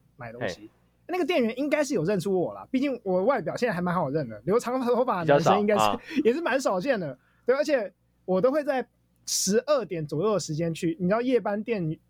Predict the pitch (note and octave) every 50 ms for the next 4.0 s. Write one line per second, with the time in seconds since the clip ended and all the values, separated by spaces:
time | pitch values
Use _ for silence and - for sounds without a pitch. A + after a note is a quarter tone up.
0 | _ - C4 C4 A3 A#3+ A#3+ B3 B3+ B3 G#3 E3 D#3 D#3 D#3 B3 A#3 G#3 G3+ F#3
1 | - _ - C4+ A3+ G#3 - _ - B3 - - D4 A#3 A3 E3+ G3 G#3 G#3+ A3
2 | B3 C3+ B2+ A2+ G2+ G2+ B2+ C3+ A#2+ A2 - - - - _ _ _ _ - E3+
3 | D#3 G3 G3+ A#3 A#3 A#3+ B3+ C4+ C#4 B3+ G#3+ D3+ - F#3+ F#3+ F3 D3+ A#2+ G#2+ -